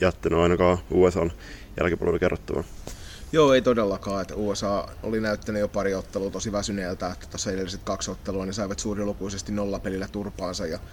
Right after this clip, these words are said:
Speaker 2: tää peli näytti ohjautuvan ihan samaan suuntaan, ikävä kyllä, U S A:n kannalta. Loppulukemat ei mairittele oikeastaan kumpaakaan joukkuetta,
Speaker 1: Mm.
Speaker 2: vaikka Venäjän salibändiliitto sen suuremman maalimäärän tässä ottelussa teki, mutta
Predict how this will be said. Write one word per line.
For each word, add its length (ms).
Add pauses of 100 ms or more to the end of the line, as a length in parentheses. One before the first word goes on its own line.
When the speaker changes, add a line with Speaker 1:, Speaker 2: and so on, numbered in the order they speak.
(580)
Speaker 2:
tää 180
peli 200
näytti 300
ohjautuvan 520
ihan 100
samaan 280
suuntaan, 440
ikävä 240
kyllä, 300 (180)
U 180
S 60
A:n 140
kannalta. 380 (600)
Loppulukemat 640
ei 100
mairittele 560 (160)
oikeastaan 580 (1000)
kumpaakaan 640
joukkuetta, 680 (220)
Speaker 1:
Mm. 200 (120)
Speaker 2:
vaikka 320 (520)
Venäjän 280
salibändiliitto 760 (200)
sen 220
suuremman 520
maalimäärän 580
tässä 260
ottelussa 440
teki, 260
mutta 280